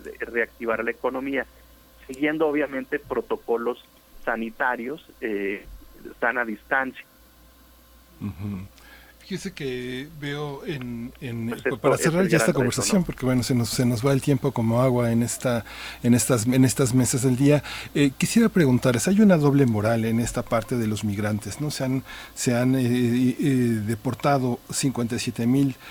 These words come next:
Speaker 2: cuatrocientos cincuenta personas, catorce por ciento más de lo que fue en dos mil diecinueve, más la ayuda también que México le ha ofrecido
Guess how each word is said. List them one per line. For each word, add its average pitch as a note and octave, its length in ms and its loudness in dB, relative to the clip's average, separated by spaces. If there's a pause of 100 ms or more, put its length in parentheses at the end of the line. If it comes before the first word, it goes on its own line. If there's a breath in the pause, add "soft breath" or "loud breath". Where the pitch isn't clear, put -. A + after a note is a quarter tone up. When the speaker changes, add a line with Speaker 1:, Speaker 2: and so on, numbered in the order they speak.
(240 loud breath)
Speaker 2:
cuatrocientos A#2+ 680 -2
cincuenta A#2 1300 -2
personas, B2 520 0
catorce D3+ 340 -4
por C3 160 -6
ciento C3+ 260 -4
más A#2 320 -2
de A#2 100 -4
lo G#2 120 -4
que A2 140 -6
fue A#2+ 260 -2 (380 loud breath)
en A#2 100 4
dos G#2+ 180 0
mil B2+ 140 4
diecinueve, C3 480 0
más C3+ 220 0
la B2+ 100 2
ayuda D#3+ 400 0
también B2 480 0
que C3+ 140 -2
México B2 340 -2
le A2+ 80 0
ha A#2 60 -2
ofrecido C3 580 -2